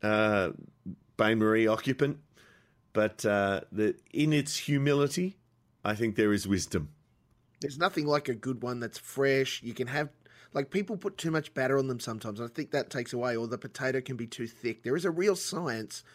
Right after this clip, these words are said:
Speaker 2: to a good potato cake slash potato scallop.
Speaker 1: And it's time that more government funding was invested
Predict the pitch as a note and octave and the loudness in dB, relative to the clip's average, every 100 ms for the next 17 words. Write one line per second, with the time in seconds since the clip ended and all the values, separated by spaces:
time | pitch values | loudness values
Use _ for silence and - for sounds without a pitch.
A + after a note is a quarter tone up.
0 | - - - C#3+ C3 C3 B2+ B2+ C3 A#2+ | -20 -6 0 2 4 2 0 -6 -4 -4
1 | A#2 A2+ - - G#2 - - A#2 G#2 - | -4 -6 -6 -6 -6 -8 -10 -8 -8 -6
2 | A2 F#2 - - - - - C#3+ C3+ - | -6 -6 -10 -18 -20 -6 2 4 4 2
3 | - - D#3+ C#3+ C3 E3+ A#3+ G#3 - G#2+ | -2 4 6 6 6 4 0 -6 -2 0
4 | A2+ B2 C#3 C#3 B2 C3 B2+ C3 A#2+ - | 4 6 6 6 6 4 6 4 2 2
5 | B2 A#2 A2+ A2+ G2+ G#2 F#2+ G#2+ - F2+ | 4 4 4 4 4 2 4 2 2 -2
6 | E2+ B2+ | -2 -6